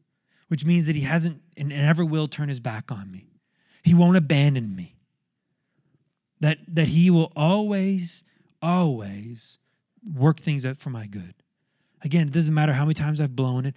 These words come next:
how many times I haven't trusted him. He will continue.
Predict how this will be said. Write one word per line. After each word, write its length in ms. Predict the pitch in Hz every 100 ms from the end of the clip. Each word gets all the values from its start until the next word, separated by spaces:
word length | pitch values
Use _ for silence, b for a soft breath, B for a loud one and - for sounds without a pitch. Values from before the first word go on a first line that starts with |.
| B B
how 120 | 160
many 120 | 170
times 320 | 165 156 156
I 60 | 131
haven't 400 | 113 151 147 147
trusted 400 | 151 123 - 110
him. 260 | 113 117 - _ _ _ _ _ _ _ _ _ _
He 240 | - 156
will 180 | 147 127
continue. 840 | 131 110 - 143 139 101 90 98